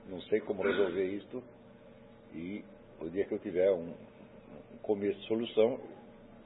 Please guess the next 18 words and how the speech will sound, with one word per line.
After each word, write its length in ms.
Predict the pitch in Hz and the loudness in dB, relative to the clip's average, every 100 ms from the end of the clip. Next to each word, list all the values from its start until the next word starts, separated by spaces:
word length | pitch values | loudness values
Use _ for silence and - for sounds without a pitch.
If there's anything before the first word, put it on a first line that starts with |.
| - - - - - - - - - | -20 -20 -20 -20 -20 -20 -20 -18 -4
eu 180 | 95 98 | 2 4
apresento. 460 | 101 104 87 85 - | 6 2 2 -6 -6
Mas 180 | 85 87 | -6 2
eu 140 | 98 | 4
acho 120 | 104 - | 4 4
que 60 | |
a 40 | 120 | 4
noção 420 | 131 - 120 131 | 4 4 2 2
mesmo 260 | 117 131 | 2 4
é 140 | 139 - | 4 4
altamente 640 | 101 135 - 95 107 123 | 6 6 6 2 0 -6
problemática, 580 | - 101 87 73 - - - - - - - - - - - - - - - - | -2 0 0 -4 -8 -14 -20 -20 -20 -20 -20 -20 -20 -20 -20 -20 -20 -20 -20 -20
né? 180 | 71 78 - - - - - 98 | -14 -12 -12 -18 -20 -20 -20 -14
É, 600 | 92 90 85 80 78 71 - - - - | -8 -4 0 0 2 0 -4 -14 -20 -12
eu 140 | - 98 | -2 0
não 80 | 110 | 2
acredito 420 | 113 101 127 - | 2 0 -2 -4
em 200 | 101 | -4